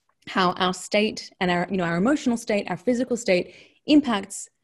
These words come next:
our thoughts and our mental state. But in the same way, it works the other way around as well. Our m-, thoughts can actually impact our emotional state. And it, there's this fascinating research that's been done recently at Georgetown University where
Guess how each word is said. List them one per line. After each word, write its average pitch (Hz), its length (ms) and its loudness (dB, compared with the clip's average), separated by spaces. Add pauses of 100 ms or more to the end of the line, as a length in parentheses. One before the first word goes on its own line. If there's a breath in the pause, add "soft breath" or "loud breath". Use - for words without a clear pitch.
(240)
our 196 400 2
thoughts - 440 0
and 185 100 2
our 196 80 2
mental 247 340 0
state. - 400 -6 (320 soft breath)
But 233 160 4
in 254 180 6
the 254 80 8
same 285 380 2
way, 269 300 0
it 208 120 0
works 240 200 -4
the 254 100 2
other 226 120 2
way 196 140 2
around 175 260 0
as 170 100 -6
well. 185 280 -2 (340 loud breath)
Our 240 380 0 (380 soft breath)
m-, 196 160 -2 (160)
thoughts 277 420 4
can 208 240 -6
actually 214 440 -6
impact 254 560 0
our 190 140 -2
emotional 185 460 -4
state. - 400 -8 (440 soft breath)
And 226 120 2
it, - 180 -2
there's 220 320 4
this 226 140 -2
fascinating 226 540 2
research 185 340 0
that's 175 140 -4
been 180 140 0
done 175 180 2
recently 196 380 -2
at 175 100 -4
Georgetown 180 420 -2
University 175 480 0
where 165 360 0